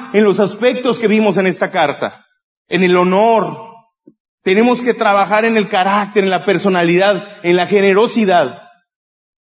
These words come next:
La pregunta es, muchachos, ¿estamos trabajando en eso?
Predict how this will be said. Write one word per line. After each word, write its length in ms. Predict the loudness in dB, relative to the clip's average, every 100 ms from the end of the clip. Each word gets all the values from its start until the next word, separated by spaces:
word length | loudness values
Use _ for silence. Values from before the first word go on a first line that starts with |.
| _ _ -8
La 180 | -4 0
pregunta 400 | 2 2 2 2
es, 80 |
muchachos, 380 | 2 0 -2 -2
¿estamos 260 | -2 -2 0
trabajando 400 | -2 0 -2 -4
en 80 | -6
eso? 220 | -8